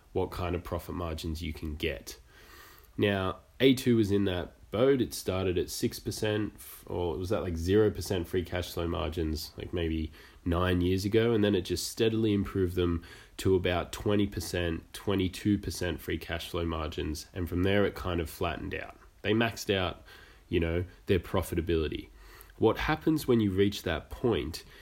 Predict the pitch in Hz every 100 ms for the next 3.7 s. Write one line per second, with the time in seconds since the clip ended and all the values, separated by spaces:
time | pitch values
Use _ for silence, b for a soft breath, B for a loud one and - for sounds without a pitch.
0 | B B B - 104 95 104 101 101 110
1 | 123 123 139 - - _ _ _ b b
2 | b - 104 92 139 160 151 127 - 113
3 | 101 92 95 87 - 85